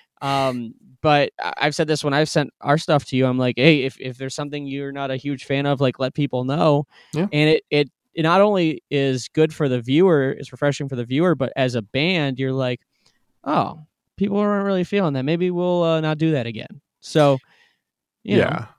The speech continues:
Speaker 2: for sure. It's, it's, it's actually super interesting. I mean, I, I know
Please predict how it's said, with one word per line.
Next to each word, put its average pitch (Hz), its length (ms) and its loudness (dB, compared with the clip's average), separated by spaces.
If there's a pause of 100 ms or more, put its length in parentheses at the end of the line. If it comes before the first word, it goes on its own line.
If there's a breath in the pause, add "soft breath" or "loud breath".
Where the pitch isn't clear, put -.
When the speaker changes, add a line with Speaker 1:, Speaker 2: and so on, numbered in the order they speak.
(100)
Speaker 2:
for 143 160 2
sure. 101 320 0
It's, 123 360 -2
it's, 139 320 0
it's 131 180 -2
actually 147 360 4
super 113 280 0
interesting. 110 540 -2 (260 loud breath)
I 147 40 6
mean, 160 160 8 (140)
I, 156 300 8
I 147 240 8
know 123 540 6